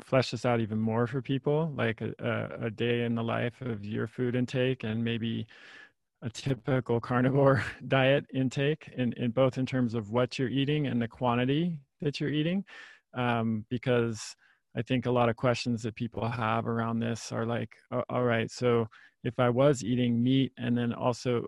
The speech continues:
other carbohydrate sources, which would include, uh, non-starchy plant, vegetables or plant foods or fruit, and also then, you know, starchy plants like potatoes or sweet potatoes or something like that,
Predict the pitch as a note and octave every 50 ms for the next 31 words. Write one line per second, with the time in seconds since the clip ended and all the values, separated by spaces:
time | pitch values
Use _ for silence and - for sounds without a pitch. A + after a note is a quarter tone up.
0 | - _ C3+ C3 B2 B2+ B2+ A#2 - - _ - - C3 B2+ A#2 A#2 B2 C3 C3
1 | C3 C3 A2 - - B2+ B2 A#2+ A2+ - B2+ A#2+ A2 G#2+ - A#2+ A#2 - - A#2+
2 | A#2 A#2+ A2+ A2+ - - B2+ A#2 A2+ A2 G#2 - - C3+ A#2+ - _ B2+ A#2+ A#2
3 | A#2 A2+ A2+ A2+ A#2 A#2+ A#2 A#2+ A#2 A2+ - - - - B2 B2 A#2 A2 - -
4 | A#2+ A#2 A2 - - - - - - _ _ _ _ _ - C#3 B2+ - - B2+
5 | B2 B2+ B2 A2+ - - A2+ A#2 A#2 A2+ G#2 A#2+ A2+ - - B2+ A#2+ A2+ - -
6 | A#2+ A#2 A#2 A#2+ G#2+ - - A#2 A#2 A#2 A2 G#2+ - _ _ - _ _ _ _
7 | _ _ _ _ - - C3 A#2+ A#2+ A#2 - - - C3 B2 A#2+ G2 A2+ B2 A2+
8 | - - A#2+ A#2 A#2 A2 A2+ A#2+ A#2 A#2 A2+ A2 A2 A2+ - A#2+ B2 A2+ A2 -
9 | - B2 A#2 A2+ - - A#2 - - B2 A2+ G#2+ A2 A#2 - - A#2+ A2+ G#2+ -
10 | - A#2 - B2 A#2+ A#2 A2+ A2+ A2+ A2+ A2+ A2 - A#2 A2+ - - B2 A2+ -
11 | A2+ - C3 B2 A#2 A#2 A2+ G#2+ A2+ A2+ - - A#2+ A2 G2+ - A2+ A2 A2 A2
12 | G#2+ - - C#3+ D#3 C#3+ C3+ B2 B2 A#2+ A2+